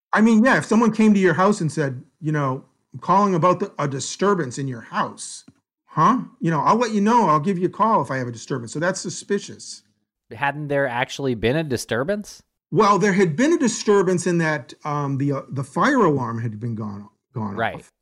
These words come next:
Speaker 1: And the other guard, Randy, said that that was when he saw, he thought, "Oh, they must be responding to that." Even though it wasn't hooked into the Boston, uh, Police Department, maybe they heard it or somebody else heard it.
Speaker 2: Or maybe they set the alarm off.
Speaker 1: Yeah, maybe they did, right.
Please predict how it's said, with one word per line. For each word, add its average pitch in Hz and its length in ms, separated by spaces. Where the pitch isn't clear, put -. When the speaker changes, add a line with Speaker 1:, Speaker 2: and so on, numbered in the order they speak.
Speaker 1:
And 147 300
the 151 180
other 247 300
guard, 143 360
Randy, 170 460
said 143 320
that 127 200
that 175 300
was 151 140
when 135 140
he 165 160
saw, 165 320
he 147 140
thought, 143 280
"Oh, 156 140
they 143 100
must 135 240
be 143 100
responding 127 600
to 113 80
that." 127 400
Even 143 200
though 131 180
it 127 60
wasn't 120 240
hooked 120 240
into 127 200
the 117 100
Boston, 113 500
uh, 110 100
Police 147 380
Department, 123 460
maybe 131 220
they 123 120
heard 123 340
it 123 120
or 113 100
somebody 120 380
else - 180
heard 107 220
it. 101 100
Speaker 2:
Or 120 80
maybe 120 220
they 107 160
set - 320
the 120 80
alarm 98 280
off. 98 320
Speaker 1:
Yeah, - 300
maybe 180 340
they 131 160
did, 151 320
right. 127 340